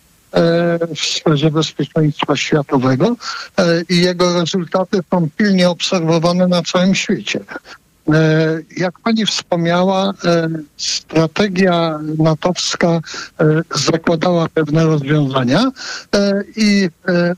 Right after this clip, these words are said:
one uległy zmianie, e, w wyniku,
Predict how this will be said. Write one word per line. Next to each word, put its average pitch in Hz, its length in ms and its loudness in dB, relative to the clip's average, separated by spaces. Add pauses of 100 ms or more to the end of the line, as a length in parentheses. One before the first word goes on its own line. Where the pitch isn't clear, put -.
one 214 460 0
uległy 175 640 0
zmianie, 160 880 0 (340)
e, 170 280 0 (200)
w 160 400 0
wyniku, 175 580 0